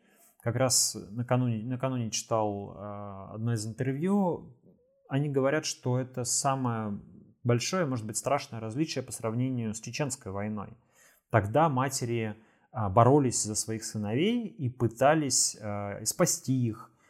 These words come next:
не дать их отправить, э, на войну, поднимали какой-то общественный шум.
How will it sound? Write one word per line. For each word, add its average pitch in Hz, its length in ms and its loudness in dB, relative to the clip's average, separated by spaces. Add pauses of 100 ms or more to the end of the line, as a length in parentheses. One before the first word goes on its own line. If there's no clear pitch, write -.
(140)
не 120 120 6
дать 139 160 4
их 143 100 -2
отправить, 113 580 2
э, 98 320 -8
на 98 100 -12
войну, 104 520 -8 (460)
поднимали 127 420 6
какой-то 120 340 -4
общественный 110 500 -4
шум. 98 440 -4